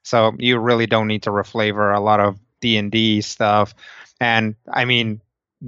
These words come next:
unlike almost every other setting, your clerics fit right in on Theros. So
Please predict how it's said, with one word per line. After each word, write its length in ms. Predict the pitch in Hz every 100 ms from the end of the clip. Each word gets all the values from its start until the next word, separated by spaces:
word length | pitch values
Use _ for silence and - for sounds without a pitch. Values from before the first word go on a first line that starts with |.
| 120 117 _ _ -
unlike 560 | 147 139 127 147 151 - -
almost 420 | 156 151 127 - -
every 320 | 170 156 151
other 200 | 143 120
setting, 560 | - 185 135 113 113 110 -
your 180 | 139
clerics 600 | 123 - 143 127 110 -
fit 260 | - 143 117
right 340 | 110 127 123
in 200 | 117 113
on 160 | 107 98
Theros. 720 | - 123 104 98 - 65 - - - -
So 800 | - - 110 104 104 101 101 110